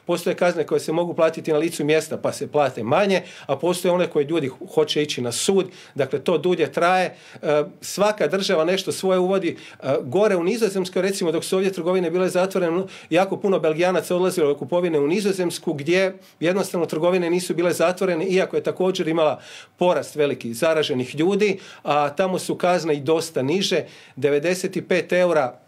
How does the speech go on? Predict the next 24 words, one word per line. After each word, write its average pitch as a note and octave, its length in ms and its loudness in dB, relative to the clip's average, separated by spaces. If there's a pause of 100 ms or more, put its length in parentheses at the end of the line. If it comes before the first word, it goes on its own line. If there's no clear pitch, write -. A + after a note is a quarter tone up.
(400)
su - 200 -8
kazne D#3+ 360 0
za C#3+ 160 0
nenošenje C#3+ 460 0
maske. A2+ 360 -6
Evo, C3+ 160 2
to E3 160 -2
je, C3+ 160 2
recimo, E3 400 -2 (300)
e, D3 240 2
dakle, D#3 340 0
razlika F#3 400 2
je, D3 100 2
pređete F3 380 -2
granicu, F3+ 380 0
Belgija E3+ 340 0
je B2 80 -2 (240)
mala, F3 360 2
za D3+ 320 0
nekih F3 240 -4
četrdeset D3+ 540 -2
minuta E3+ 320 0
dođe D#3 240 0
se C3+ 200 -2